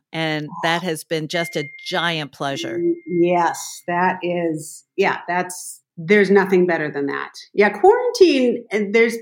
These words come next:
Speaker 2: you know, as bad as it's been, there have been a couple things about it, like not, no highlighted hair and no bra. It's not been the worst thing in the world.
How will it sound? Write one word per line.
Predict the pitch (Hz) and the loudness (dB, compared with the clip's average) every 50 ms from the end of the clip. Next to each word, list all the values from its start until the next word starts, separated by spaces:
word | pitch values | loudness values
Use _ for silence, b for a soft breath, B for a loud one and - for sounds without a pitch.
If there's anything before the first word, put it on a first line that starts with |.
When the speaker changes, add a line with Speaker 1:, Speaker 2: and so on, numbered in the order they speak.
| - | -2
Speaker 2:
you | - 240 240 | 0 2 4
know, | 226 214 214 | 6 6 6
as | 214 196 208 - 220 - 214 202 202 202 | 6 4 0 -6 -10 -8 -6 -6 -4 0
bad | 226 226 233 240 269 285 302 | 2 2 2 4 4 2 2
as | 277 | 2
it's | 285 269 - - | 2 0 -2 0
been, | - 226 214 202 202 202 202 196 190 190 190 _ _ _ | 4 6 6 6 8 6 6 4 2 -2 -6 _ _ _
there | - 208 | 2 2
have | 214 208 | 4 4
been | 226 220 214 | 4 4 4
a | 202 | 4
couple | 208 220 208 208 214 | 4 0 0 0 0
things | 208 214 208 202 180 | 4 4 4 4 4
about | 190 180 190 180 180 | 2 2 2 2 2
it, | 180 170 170 | 2 2 0
like | 180 170 175 - | -2 -2 0 2
not, | 180 175 180 180 180 180 185 180 - - - - | 4 4 6 4 4 2 2 -2 -4 -10 -8 -2
no | - 190 190 190 196 190 | 2 4 6 6 4 4
highlighted | 190 - 202 190 190 190 185 185 185 185 175 180 | 2 0 0 2 2 4 2 2 2 0 -2 -4
hair | 165 185 175 175 175 170 165 165 165 170 165 - _ - | -6 -6 -4 -2 0 0 2 0 0 -2 -4 -8 _ -10
and | 170 170 170 170 165 165 165 160 - | -6 -4 0 0 0 0 0 -2 -2
no | 156 180 175 170 | -2 0 0 0
bra. | 175 175 165 160 156 156 156 151 139 - - _ _ _ _ - | -2 -2 -2 0 0 0 -2 -2 -6 -8 -16 _ _ _ _ -16
It's | 175 - 180 | -8 -4 -4
not | 175 170 156 - | -2 -2 -4 -2
been | 180 170 | -2 -2
the | 165 160 | -2 -2
worst | 156 160 160 151 - - | -2 -4 -6 -6 -8 -10
thing | - 160 160 | -10 -10 -10
in | 160 | -10
the | 165 165 | -12 -12
world. | 160 160 156 156 156 160 | -14 -14 -14 -14 -16 -18